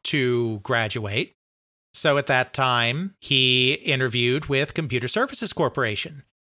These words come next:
This was in nineteen seventy, when the company was only two years old. So he went there,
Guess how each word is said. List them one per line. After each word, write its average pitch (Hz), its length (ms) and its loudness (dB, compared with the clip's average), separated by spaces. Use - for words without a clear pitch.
This - 160 -6
was 147 140 0
in 139 100 0
nineteen 135 380 0
seventy, 139 640 0
when 127 180 -2
the 113 60 -2
company 127 340 0
was 120 160 -2
only 117 240 -2
two 117 180 -2
years 101 300 -4
old. - 320 -6
So 135 260 2
he 131 120 0
went 131 240 -2
there, 156 440 2